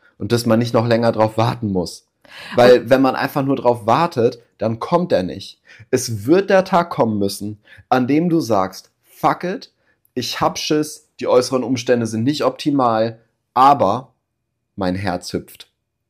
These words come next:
Speaker 1: Eine
Speaker 2: Das
Speaker 1: Kundin
Speaker 2: ist
Speaker 1: von
Speaker 2: es.
Speaker 1: uns hat mal den, äh, Satz geprägt,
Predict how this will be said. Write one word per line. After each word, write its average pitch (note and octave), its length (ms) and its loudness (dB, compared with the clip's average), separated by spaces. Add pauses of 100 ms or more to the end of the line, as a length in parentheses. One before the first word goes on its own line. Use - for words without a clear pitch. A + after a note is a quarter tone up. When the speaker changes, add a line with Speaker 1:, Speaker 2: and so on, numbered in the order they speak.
(280)
Speaker 1:
Eine A2+ 120 4
Speaker 2:
Das - 80 -8
Speaker 1:
Kundin D3+ 220 4
Speaker 2:
ist D#3 100 -2
Speaker 1:
von B2 120 2
Speaker 2:
es. A#2 80 0
Speaker 1:
uns B2 160 -2
hat A#2+ 160 -2
mal A2+ 260 2
den, G#2+ 320 -2
äh, G2 240 -2
Satz G#2+ 300 -4
geprägt, G2+ 560 -2